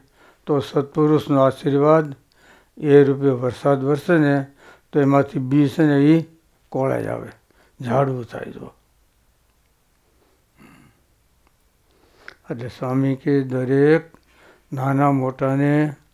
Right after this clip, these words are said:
હવની સ્થિતિ પ્રમાણે, સમજણ પ્રમાણે, હવ પ્રમાણે હવને દેશકાળ આવે.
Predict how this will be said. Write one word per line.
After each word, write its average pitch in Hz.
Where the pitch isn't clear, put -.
હવની 143
સ્થિતિ 143
પ્રમાણે, 139
સમજણ 143
પ્રમાણે, 139
હવ 135
પ્રમાણે 143
હવને 139
દેશકાળ 123
આવે. 78